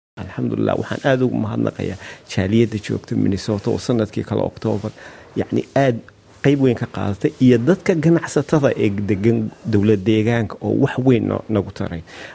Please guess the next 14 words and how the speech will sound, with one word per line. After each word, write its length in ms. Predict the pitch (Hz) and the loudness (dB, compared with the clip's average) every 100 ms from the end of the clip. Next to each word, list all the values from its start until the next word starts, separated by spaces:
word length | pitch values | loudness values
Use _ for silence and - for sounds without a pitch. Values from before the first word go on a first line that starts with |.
| - | -4
Marka 200 | 123 123 | -2 0
hadda 220 | 127 123 | 0 0
waxaan 280 | 120 117 110 | -2 -2 -2
noqonnay 400 | 101 101 110 135 139 - - | -4 -4 0 0 -2 -12 -16
centerka 720 | - - 135 156 151 143 - 135 - | -8 2 4 4 2 -2 -2 -4 2
ugu 260 | 123 127 160 | 2 4 -2
fiican 540 | - 135 - - 127 - | -2 -2 -2 -6 -6 -2
ee 100 | 104 | -2
publica. 520 | - 131 127 120 113 | 0 -2 -2 -2 -2
Haddeerna 480 | 101 131 123 117 117 | -4 -2 -2 0 0
waxaanu 320 | 117 - 110 101 | 0 0 0 0
ku 60 | 147 113 | -4 -4
jirnaa 440 | - 110 107 110 127 - - | -2 0 0 -2 -2 -8 -10
oon 100 | 117 | -6